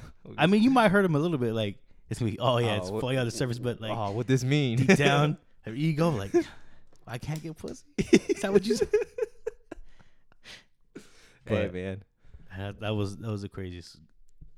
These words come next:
Speaker 2: gifts I've given. And
Speaker 1: Nah, you
Speaker 2: ever
Speaker 1: de-,
Speaker 2: seen.
Speaker 1: you definitely topped mine.
Speaker 2: I don't know, the, the thong. <laughs>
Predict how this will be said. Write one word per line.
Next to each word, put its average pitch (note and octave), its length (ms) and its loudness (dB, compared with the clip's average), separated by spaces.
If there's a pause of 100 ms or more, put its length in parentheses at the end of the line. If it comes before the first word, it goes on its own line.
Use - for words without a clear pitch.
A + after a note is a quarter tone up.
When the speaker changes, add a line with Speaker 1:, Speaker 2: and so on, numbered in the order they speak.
Speaker 2:
gifts G#2+ 260 -8
I've F#2 240 -10
given. F2+ 320 -8
And F2 140 -12
Speaker 1:
Nah, F2+ 100 -6
you E2+ 120 -6
Speaker 2:
ever F2 80 -6
Speaker 1:
de-, D#2 80 -16
Speaker 2:
seen. - 100 -18
Speaker 1:
you G#2 100 -8
definitely E2+ 320 -4
topped - 260 -10
mine. - 260 -18 (1160)
Speaker 2:
I - 120 -10
don't E3+ 140 0
know, D#3+ 160 2
the, G#2+ 320 -2
the F#2+ 100 -10
thong. B2 420 0
<laughs> - 60 -20